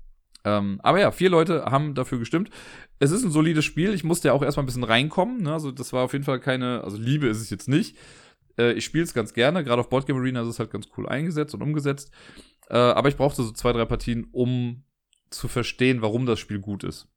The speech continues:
Nach einer Partie erschließt sich das noch nicht so ganz, würde ich sagen. Man muss so hier und da mal ein bisschen was ausprobieren, um mehr Zusammenhänge zu erkennen. Und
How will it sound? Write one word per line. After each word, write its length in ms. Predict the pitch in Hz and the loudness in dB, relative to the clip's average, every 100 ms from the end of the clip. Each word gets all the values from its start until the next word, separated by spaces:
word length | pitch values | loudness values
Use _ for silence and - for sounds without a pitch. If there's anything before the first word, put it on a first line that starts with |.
| _ | _
Nach 180 | 98 110 | -4 -2
einer 260 | - 127 143 | 0 0 2
Partie 360 | 127 - 127 | -2 -2 -2
erschließt 320 | 98 - 113 - | -2 -4 -8 -8
sich 100 | 92 | -10
das 180 | 85 | -10
noch 100 | 87 | -10
nicht 120 | 87 85 | -12 -12
so 100 | 90 | -10
ganz, 220 | 80 - | -12 -10
würde 120 | 92 | -12
ich 60 | - | -8
sagen. 160 | 87 | -4
Man 120 | 95 | -2
muss 220 | 120 147 - | 0 0 -2
so 100 | 110 | -2
hier 140 | 131 | 0
und 60 | 117 | 0
da 100 | 117 | 0
mal 80 | |
ein 40 | 110 | -2
bisschen 200 | 110 98 | -4 -6
was 100 | - | -2
ausprobieren, 500 | 117 - 113 113 113 - - - | -4 -4 -4 -2 -2 -10 -20 -4
um 280 | 113 117 110 | 0 0 2
mehr 200 | 110 139 | 2 2
Zusammenhänge 600 | - 104 107 95 90 90 | 0 0 0 0 -2 -4
zu 160 | - | -6
erkennen. 480 | 82 82 - 85 78 _ _ | -8 -8 -8 -8 -10 _ _
Und 320 | 95 92 87 | -10 -10 -10